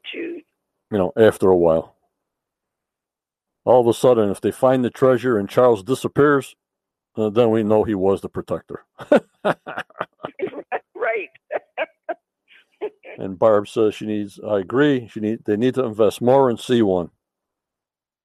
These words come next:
Speaker 2: Yep. Why do you think it's the only canister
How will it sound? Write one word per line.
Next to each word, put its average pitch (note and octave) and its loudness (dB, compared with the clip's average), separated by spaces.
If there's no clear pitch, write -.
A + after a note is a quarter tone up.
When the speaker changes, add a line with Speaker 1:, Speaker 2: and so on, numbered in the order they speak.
Speaker 2:
Yep. A#2+ 2
Why A#2+ 2
do C#3 -2
you C#3 2
think C3 -2
it's G#2 -8
the G#2+ -2
only A2 2
canister G2 -4